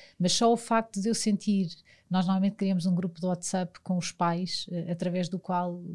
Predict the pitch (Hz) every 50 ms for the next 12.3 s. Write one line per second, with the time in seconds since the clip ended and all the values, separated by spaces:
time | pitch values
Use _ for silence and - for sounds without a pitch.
0 | 165 170 170 170 175 170 170 196 220 233 220 160 180 160 156 156 170 170 - -
1 | 180 170 170 180 175 165 170 170 180 190 165 160 160 170 175 170 - 165 - -
2 | 175 170 165 165 160 156 165 170 165 170 165 165 160 156 156 151 156 156 - -
3 | - 175 180 180 175 165 - - 165 165 180 165 - - 190 180 - - - 220
4 | 220 233 220 - - - 220 208 196 - - - 202 190 180 170 - - - -
5 | - - - - _ _ - 156 160 160 156 147 151 147 147 156 175 175 180 175
6 | 170 147 160 190 190 185 170 151 165 170 175 175 170 170 170 170 170 - - -
7 | - 175 170 165 165 - - 180 170 170 165 165 - - 170 170 165 160 165 165
8 | - - 190 190 180 175 170 - 214 202 185 185 170 202 214 196 180 170 165 -
9 | - - - - _ - _ _ _ - 170 170 190 170 - - 208 208 202 202
10 | - 185 185 - - - - 185 180 175 170 160 156 - - - - - 202 208
11 | 220 208 180 170 196 214 208 208 190 165 175 160 - - 165 175 165 160 160 151
12 | 151 147 143 143 -